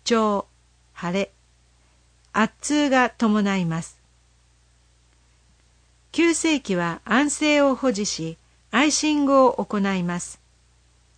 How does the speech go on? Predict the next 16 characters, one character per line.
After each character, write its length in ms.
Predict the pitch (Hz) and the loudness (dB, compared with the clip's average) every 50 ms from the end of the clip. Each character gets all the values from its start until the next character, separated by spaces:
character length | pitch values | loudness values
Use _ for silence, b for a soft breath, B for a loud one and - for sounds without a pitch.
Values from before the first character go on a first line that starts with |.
| _ | _
予 140 | 208 214 233 | 0 0 2
防 220 | 220 311 349 349 330 | 4 4 2 2 2
の 140 | 330 320 285 | 0 -2 -2
た 140 | 302 302 | -2 0
め 120 | 294 294 277 | 0 2 2
に 140 | 254 214 185 | 2 2 0
は、 240 | 170 170 160 151 - _ _ _ _ - | -2 -4 -8 -10 -16 _ _ _ _ 0
運 220 | 233 285 320 330 | 0 2 2 2
動 200 | 311 339 339 330 | 2 2 0 0
前 220 | 269 311 320 311 | 0 0 0 0
後 180 | 285 247 214 190 | 0 0 0 0
の 240 | 175 170 165 160 - - | -2 -2 -4 -6 -10 -12
ス 100 | - - | -8 -4
ト 140 | - 311 | -2 0
レ 140 | 320 320 320 | 0 0 0
ッ 80 | 311 | -2